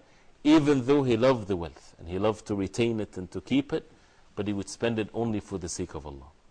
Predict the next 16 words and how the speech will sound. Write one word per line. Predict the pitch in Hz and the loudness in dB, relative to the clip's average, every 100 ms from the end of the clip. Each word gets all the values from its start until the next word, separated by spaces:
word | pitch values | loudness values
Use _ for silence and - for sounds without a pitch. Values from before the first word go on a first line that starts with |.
| _ _ _ _ _ _ - - _ _ | _ _ _ _ _ _ -20 -20 _ _
So | - 95 | -10 -2
Allah | 98 120 | 2 0
subhanahu | - - 113 107 | 0 -4 -2 -2
wa | |
ta'ala | 95 104 123 127 | -2 2 2 0
is | - 90 | -4 -6
ordering | - 127 131 131 127 | 2 4 4 2 0
the | 113 | 0
believers, | 113 127 104 95 123 - - _ _ _ _ | 2 2 2 0 -4 -6 -18 _ _ _ _
"أنفقوا، | 123 147 147 131 113 113 - 80 - - | 4 4 4 2 -2 -4 -6 -8 -12 -14
spend, | - - 113 143 160 - _ _ _ _ _ 104 | -4 4 4 4 -4 -16 _ _ _ _ _ 0
من | 120 160 165 151 | 4 4 4 2
طيبات | - 147 147 139 143 135 127 | 2 2 4 4 4 2 0
ما | 120 | -4
كسبتم، | 104 95 - 78 - - - - _ _ _ | -4 -8 -10 -10 -12 -20 -20 -20 _ _ _
from | - 131 147 160 | 0 4 4 2